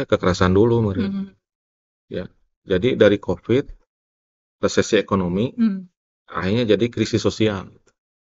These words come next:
Speaker 1: Jadi boleh jadi masalahnya di ekonomi.
Speaker 2: Hmm.
Speaker 1: Makanya terus kita benahi. Bisa jadi masalahnya tadi di pemahaman.
Speaker 2: Hmm.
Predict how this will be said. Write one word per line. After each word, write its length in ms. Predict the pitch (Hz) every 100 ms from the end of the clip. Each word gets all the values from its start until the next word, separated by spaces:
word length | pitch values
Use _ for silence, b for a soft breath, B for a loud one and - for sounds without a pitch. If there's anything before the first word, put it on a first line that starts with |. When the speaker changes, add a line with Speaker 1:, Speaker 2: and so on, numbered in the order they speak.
| _ _ _ _ _ _ _ _
Speaker 1:
Jadi 240 | 107 120 185 - _
boleh 240 | 131 120 120
jadi 220 | 139 190
masalahnya 400 | 127 110 104 147
di 240 | 123 156 - _ _ -
ekonomi. 640 | - 123 143 165 - 98
Speaker 2:
Hmm. 220 | 107 95 - _ _ _
Speaker 1:
Makanya 300 | 82 82 101
terus 160 | 117
kita 160 | - -
benahi. 540 | 90 87 - 92 90 - _ _ _ _ _ _ _ _ _ _ -
Bisa 180 | 113 107
jadi 300 | 113 180 -
masalahnya 540 | 120 113 107 117 147
tadi 240 | 151 147 139
di 100 | 120
pemahaman. 680 | 113 110 104 113 120 113 -
Speaker 2:
Hmm. 320 | 190 185